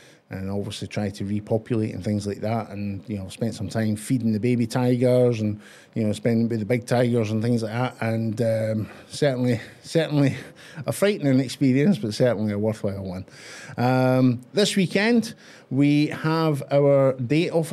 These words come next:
Friendship Day. So it's National Day of Friendship. So it's a day to celebrate all your friends. So if you fancy getting together and having a great meal out with all your fabulous friends,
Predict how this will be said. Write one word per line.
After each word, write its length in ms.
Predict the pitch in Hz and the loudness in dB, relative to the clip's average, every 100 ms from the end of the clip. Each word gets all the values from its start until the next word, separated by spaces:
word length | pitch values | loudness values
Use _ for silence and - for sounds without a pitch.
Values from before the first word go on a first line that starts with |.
| - | -10
Friendship 540 | - 160 190 175 190 | -4 0 0 0 -2
Day. 300 | 139 135 87 - | 2 0 0 -12
So 400 | - - 135 135 | -6 2 4 4
it's 140 | 120 | 2
National 360 | 170 175 160 147 | 0 0 2 0
Day 160 | 135 151 | 2 2
of 100 | - | 2
Friendship. 540 | 151 160 151 196 - | 0 0 2 -2 0
So 140 | 139 | 0
it's 80 | 120 | 0
a 80 | 123 | 0
day 240 | 151 180 | 2 0
to 120 | 170 143 | 0 0
celebrate 460 | 175 160 156 156 | 2 2 2 2
all 220 | - 214 | 2 2
your 160 | 226 185 | 2 0
friends. 480 | - 190 180 113 - | 2 2 2 -2 -2
So 160 | 170 | 0
if 160 | 147 - | 0 0
you 60 | 139 | -4
fancy 340 | 180 185 165 | -2 0 -2
getting 240 | 170 151 | -2 0
together 360 | 151 165 185 190 | 0 2 2 2
and 140 | 147 117 | 2 2
having 220 | 131 135 | 0 2
a 140 | 127 | 0
great 340 | 120 135 170 143 | 0 0 0 0
meal 300 | 165 170 180 | 2 4 2
out 160 | 185 - - - - | 0 -4 -20 -12 0
with 140 | 139 | 4
all 100 | 202 | 4
your 160 | 175 123 | 4 2
fabulous 480 | 147 135 131 113 | 0 0 0 -2
friends, 400 | - 170 196 180 | 0 0 2 0